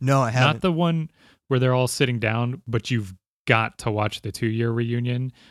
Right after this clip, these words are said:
Speaker 2: One, it's messier than the entire season. Two, you learn a whole lot about two people that you thought were, like, fairly okay.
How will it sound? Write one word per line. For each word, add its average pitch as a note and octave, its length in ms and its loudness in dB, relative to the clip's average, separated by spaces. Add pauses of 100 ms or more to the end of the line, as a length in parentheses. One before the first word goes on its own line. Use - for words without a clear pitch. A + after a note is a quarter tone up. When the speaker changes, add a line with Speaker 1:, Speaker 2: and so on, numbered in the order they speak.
(140)
Speaker 2:
One, D#3+ 460 2
it's C3 180 -2
messier B2 680 2
than A#2 160 -2
the A2 120 -2
entire A2 340 -2
season. A#2+ 560 -4 (440)
Two, D3+ 420 4
you A#2+ 220 -2
learn A#2 320 0
a G#2 140 -6
whole B2 300 2
lot A#2+ 280 2
about G#2+ 300 -4
two A#2+ 180 -2
people A#2 300 -2
that A2 180 -4
you A2 80 -2
thought G#2+ 300 -4
were, G#2+ 100 -6
like, G2+ 300 -8 (460)
fairly A2 360 2
okay. G#2+ 600 -2